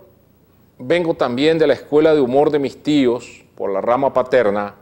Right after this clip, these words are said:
músicos de procesiones callejeras, funciones religiosas y fiestas bailables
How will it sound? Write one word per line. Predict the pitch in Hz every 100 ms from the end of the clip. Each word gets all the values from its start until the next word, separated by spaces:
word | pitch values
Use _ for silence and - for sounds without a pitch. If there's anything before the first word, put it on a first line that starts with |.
| - _ _ -
músicos | 151 175 139 113 113
de | 110
procesiones | 101 107 110 - 135 139 -
callejeras, | 117 107 113 117 101 - - _ _ _ _ _ _ _ -
funciones | 120 - 147 160 156
religiosas | 147 135 135 147 - 127 120
y |
fiestas | - 139 135 135
bailables | 139 135 131 120 110 110